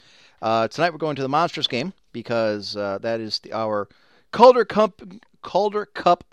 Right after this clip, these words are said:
champion minor league hockey team, the formerly Lake Erie Monsters, now Cleveland Monsters, this evening 'cause Lulu got tickets from work. They're really nice seats, so we're going. This will be my son's first hockey game. We're not a big hockey family,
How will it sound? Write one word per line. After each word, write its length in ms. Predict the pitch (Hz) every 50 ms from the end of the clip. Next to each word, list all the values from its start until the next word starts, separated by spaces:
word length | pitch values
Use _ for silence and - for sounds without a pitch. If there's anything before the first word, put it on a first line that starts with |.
| _
champion 800 | - - - - 196 190 185 - - 156 139 135 147 175 196 - _ _ _ _ _ _ _ _ _ _ _ _
minor 440 | - 139 143 156 156 165 165 165 165
league 200 | 160 165 151 127
hockey 320 | 127 160 160 156 - 156
team, 360 | 135 - - 127 123 143 156
the 340 | 135 127 123 120 117 120 - - - _ _ _ _ _ _ _ _ _ _ _ _ _ _
formerly 580 | - - - 185 202 233 226 214 190 160 151
Lake 340 | 156 - 135 139 135 135 -
Erie 160 | 143 135 127
Monsters, 540 | 123 123 120 117 117 117 - - 151 135 -
now 220 | 143 139 131 127 127
Cleveland 680 | - - - - 170 202 202 165 160 151 127 117 123 127
Monsters, 720 | 120 107 98 92 95 - - - 123 185 202 - - - _ _ _ _ _ _ _ _ _ _ _ _ _ _ _
this 160 | - 104 -
evening 260 | 123 117 101 123 165 180
'cause 180 | - 127 104 104
Lulu 260 | 117 131 135 131 127
got 220 | - 127 120 -
tickets 260 | - 127 110 120 -
from 320 | - - - 110 104 104 107
work. 320 | 123 175 233 247 - - - - _ _
They're 200 | - 117 107 107
really 220 | 104 110 107 107
nice 180 | 104 101 101 -
seats, 240 | - 190 226 - -
so 160 | - 147 123
we're 80 | 113
going. 340 | 98 101 104 107 151 220 214 - _ _ _ _ _ _ _
This 100 | - -
will 80 | 139
be 80 | 123 131
my 140 | 123 120 117
son's 320 | - - 131 123 123 -
first 340 | - - - 202 196 - -
hockey 260 | - 131 110 - 120
game. 320 | 107 - 104 104 135 180 - _ _ _ _ _ _ _ _ _ _ _ _
We're 120 | _ 104 101
not 120 | 110 110
a 60 | 104
big 200 | 95 120 123 110
hockey 260 | 104 110 101 - - 98
family, 400 | - 110 104 92 92 107 135